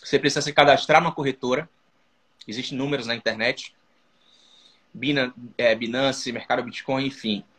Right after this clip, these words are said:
Baixar a blockchain, comprar o Bitcoin, deixar na sua carteira e esquecer que ele existe. Daqui a dois, três anos, quatro anos, cinco anos,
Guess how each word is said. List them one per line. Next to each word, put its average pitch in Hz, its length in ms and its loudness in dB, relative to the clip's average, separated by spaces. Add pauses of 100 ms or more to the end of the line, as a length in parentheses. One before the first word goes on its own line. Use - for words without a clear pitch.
(320)
Baixar 120 540 4
a 135 60 -2
blockchain, 127 600 -2 (1080)
comprar 143 400 2
o - 40 2
Bitcoin, 143 520 -2 (680)
deixar 131 320 0
na 156 80 0
sua 143 120 -4
carteira 151 520 -2 (880)
e 147 80 -2
esquecer 147 440 -2
que 156 100 -4
ele 151 80 0
existe. 117 500 -6 (580)
Daqui 117 200 2
a 123 40 8
dois, 151 280 4
três 131 280 2
anos, 135 240 2
quatro 135 440 2
anos, 131 360 0
cinco 135 300 -2
anos, 127 380 -2